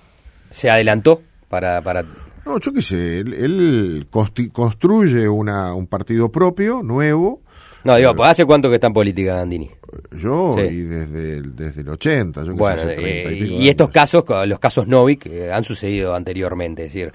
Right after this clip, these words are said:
Speaker 2: No,
Speaker 1: acá,
Speaker 2: yo no me
Speaker 1: ¿no?
Speaker 2: acuerdo. No, así no.
Speaker 1: O sea,
Speaker 2: A-,
Speaker 1: un,
Speaker 2: a-,
Speaker 1: una persona que surja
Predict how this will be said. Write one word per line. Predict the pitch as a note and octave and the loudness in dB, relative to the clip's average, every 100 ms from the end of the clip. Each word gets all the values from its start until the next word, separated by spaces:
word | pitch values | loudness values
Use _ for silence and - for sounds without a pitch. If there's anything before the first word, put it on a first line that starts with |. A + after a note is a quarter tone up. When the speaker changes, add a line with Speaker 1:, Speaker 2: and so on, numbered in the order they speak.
| - | -6
Speaker 2:
No, | A3 | 0
Speaker 1:
acá, | F#3 D#3 - | 2 2 0
Speaker 2:
yo | - F3+ | -2 -4
no | |
me | E3+ | 2
Speaker 1:
¿no? | D#3 | 4
Speaker 2:
acuerdo. | C3 G#2 G2 | 2 -4 -6
No, | F2 C3+ C3 B2+ | -6 -4 -2 -2
así | A2 - D#3+ | -4 -2 0
no. | D#3 D3+ A2+ | 0 0 -2
Speaker 1:
O | |
sea, | F#2 B2 | 2 4
Speaker 2:
A-, | C3 | 6
Speaker 1:
un, | E3 | 4
Speaker 2:
a-, | |
Speaker 1:
una | F3 G3 - | 6 6 6
persona | D#3+ - E3+ | 4 4 4
que | B2 C3+ | 4 0
surja | - D#3 - D3 | 2 2 4 4